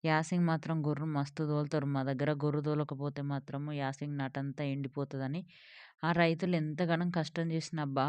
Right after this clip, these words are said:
రైతులకు అస్సలు వాల్యూ లేదు, అసలు కొంచెం కూడా మర్యాద అనేది ఎరు-, రై-, రైతు పని చేసే వాళ్ళను చాలా తక్కువ చేసి చూస్తారు. ఎక్కడైనా సరే మా,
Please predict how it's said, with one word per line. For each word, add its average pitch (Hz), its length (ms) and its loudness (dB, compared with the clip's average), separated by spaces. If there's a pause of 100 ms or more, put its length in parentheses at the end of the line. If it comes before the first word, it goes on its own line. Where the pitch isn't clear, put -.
రైతులకు 151 460 0
అస్సలు 156 360 0
వాల్యూ 147 400 4
లేదు, 151 380 2
అసలు 147 380 0 (600)
కొంచెం 160 420 0
కూడా 160 200 4
మర్యాద 147 440 2
అనేది 147 300 0
ఎరు-, 143 240 2
రై-, 151 200 2 (420)
రైతు 147 380 0
పని 170 300 2
చేసే 156 360 0
వాళ్ళను 151 420 0
చాలా 139 440 2
తక్కువ 151 400 -2
చేసి 156 260 -2
చూస్తారు. 160 420 -6 (500)
ఎక్కడైనా 185 680 2
సరే 165 280 2 (160)
మా, 147 200 2